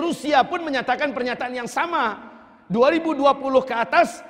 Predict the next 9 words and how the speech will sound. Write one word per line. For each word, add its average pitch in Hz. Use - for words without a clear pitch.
Islam 247
sudah 214
kembali 214
menggenggam 202
dunia, 196
khilafah 185
sudah 170
kembali 151
tegak. 131